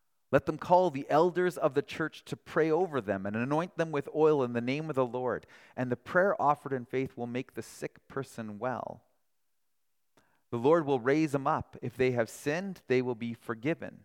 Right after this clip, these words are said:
Therefore, confess your sins to each other and pray for each other so that you may be healed. The prayer of a righteous person is powerful and effective." Now, this sex-, section here,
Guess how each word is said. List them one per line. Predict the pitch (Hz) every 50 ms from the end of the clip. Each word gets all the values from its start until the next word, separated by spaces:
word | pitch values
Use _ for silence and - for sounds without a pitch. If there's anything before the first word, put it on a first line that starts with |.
| _ _ _ _ _ _ _ _ _ _ _ _ -
Therefore, | 139 156 180 175 - 170 165
confess | 165 - 160 147 - - 165 190 - -
your | - 170
sins | 156 - - 156 147 147 151 -
to | - - 139
each | 131 - - -
other | 127 120 120 127
and | - 123 120
pray | - - - 180 196
for | 190 - -
each | 127 107 107 - - 117
other | 107 101 104 107
so | - - 123
that | 120 120 120
you | 123 123
may | 127 123 120 117
be | 98 110
healed. | - - - 151 143 117 85 71 - _ _ _ _ _ _ _ _ _ _ _ _ _ _ _ _ _ _ _ _ -
The | 110
prayer | - - - 160 156 160 160
of | 143 127
a | 120 113
righteous | 107 120 143 - - 113 -
person | - - 101 92 - - - - -
is | 92 -
powerful | - - - 120 127 117 90 85 - - - - - _ _ _ _ _ _ _
and | - 104
effective." | - - - 113 - _ - - 87 - _ _ _ _ _ _ _ _ _ _ _ _ _ _ _ _ _ _ _ _ _ _ _
Now, | - 135 156
this | 160 196 214 -
sex-, | - - 165 156 - - - - - _
section | _ - - - 151 - - - - 123 120 131
here, | 131 135 131 127 117 113 127